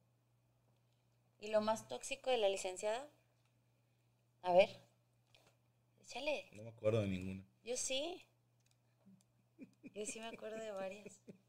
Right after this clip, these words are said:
Speaker 2: ¿Sabes qué te iba a decir? Ahorita que dijeron que es por redes sociales,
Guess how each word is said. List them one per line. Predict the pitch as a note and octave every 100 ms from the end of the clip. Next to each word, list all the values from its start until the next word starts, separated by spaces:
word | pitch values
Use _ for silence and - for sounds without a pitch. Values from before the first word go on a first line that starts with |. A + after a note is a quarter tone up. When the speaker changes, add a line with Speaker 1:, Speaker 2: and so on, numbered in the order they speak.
| - - - - _ _ _ _ - - -
Speaker 2:
¿Sabes | A3+ B3+
qué | A3
te | B3
iba | A#3
a |
decir? | G3+ G3 G3
Ahorita | F3 F3 G3
que | F3+
dijeron | F3+ F3+
que | F#3
es | F3
por | - E3
redes | E3 E3+
sociales, | D3 D#3+ D3 D#3+ D#3